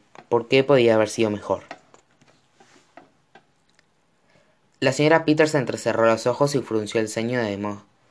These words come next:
de modo prejuicioso. Esto tenía que suceder al menos una vez cuando estaba en la misma habitación que Connor.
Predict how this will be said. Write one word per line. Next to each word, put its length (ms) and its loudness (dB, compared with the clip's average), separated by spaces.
de 80 -4
modo 300 0
prejuicioso. 720 -10
Esto 320 4
tenía 320 4
que 100 2
suceder 400 4
al 120 6
menos 520 0
una 220 2
vez 320 4
cuando 180 0
estaba 300 2
en 80 0
la 100 2
misma 300 -2
habitación 420 -2
que 140 -10
Connor. 240 -16